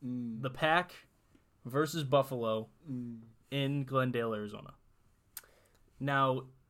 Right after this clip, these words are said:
Speaker 2: say what you want about Rodgers choking in the playoffs.
Speaker 1: Mm-hmm.
Speaker 2: If he faces the forty-niners, he may as well just already leave.
Speaker 1: <laughs>
Speaker 2: But I think Rodgers is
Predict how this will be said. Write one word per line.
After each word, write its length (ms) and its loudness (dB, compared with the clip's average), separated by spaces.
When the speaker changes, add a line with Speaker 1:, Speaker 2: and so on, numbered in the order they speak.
Speaker 2:
say 280 4
what 140 6
you 80 6
want 400 6
about 260 4
Rodgers 560 2
choking 400 -4
in 60 0
the 80 0
playoffs. 680 2
Speaker 1:
Mm-hmm. 500 -4
Speaker 2:
If 100 -2
he 80 -2
faces 280 2
the 80 -2
forty-niners, 840 2
he 120 0
may 240 2
as 140 -2
well 280 2
just 180 -4
already 260 2
leave. 440 -4
Speaker 1:
<laughs> 640 0
Speaker 2:
But 500 2
I 120 2
think 260 -2
Rodgers 880 6
is 500 -6